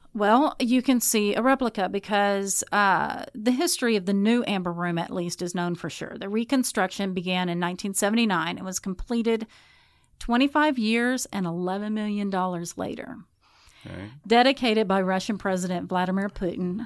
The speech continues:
Speaker 1: the then German Chancellor Gerhard Schroeder.
Speaker 2: Mm-hmm.
Speaker 1: I need to rewrite these and just
Speaker 2: Mm-hmm.
Speaker 1: write the names out so I don't have to
Speaker 2: <laughs>
Speaker 1: pronounce it. The new room marked the three hundred-year anniversary of Saint Petersburg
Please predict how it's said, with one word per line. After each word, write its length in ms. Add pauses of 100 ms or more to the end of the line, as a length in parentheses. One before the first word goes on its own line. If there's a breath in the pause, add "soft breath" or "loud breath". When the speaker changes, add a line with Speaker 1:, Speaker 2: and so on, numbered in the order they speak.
(140)
Speaker 1:
the 140
then 400
German 360
Chancellor 600 (520)
Gerhard 840
Schroeder. 800
Speaker 2:
Mm-hmm. 200 (260 loud breath)
Speaker 1:
I 80
need 160
to 60
rewrite 480
these 200
and 100
just 140
Speaker 2:
Mm-hmm. 60
Speaker 1:
write 160
the 60
names 320
out 240
so 120
I 40
don't 140
have 220
to 140
Speaker 2:
<laughs> 0
Speaker 1:
pronounce 600
it. 140 (600 loud breath)
The 100
new 320
room 260
marked 400
the 120
three 300
hundred-year 920 (220)
anniversary 640
of 120
Saint 240
Petersburg 840